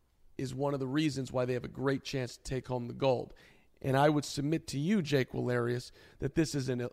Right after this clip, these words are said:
is a borderline illegal advantage, that they are so together and so intimate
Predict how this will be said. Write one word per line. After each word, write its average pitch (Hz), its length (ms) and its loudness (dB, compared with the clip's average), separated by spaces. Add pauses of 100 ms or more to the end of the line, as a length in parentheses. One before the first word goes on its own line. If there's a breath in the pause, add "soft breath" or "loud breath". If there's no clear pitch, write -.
is 127 180 -2
a 123 80 -2
borderline 151 680 4
illegal 147 680 2
advantage, 131 600 0 (440 loud breath)
that 127 280 0
they 139 180 4
are 123 220 4
so 175 640 2
together 143 720 2 (260 soft breath)
and 131 160 -4
so 165 420 4
intimate 139 500 2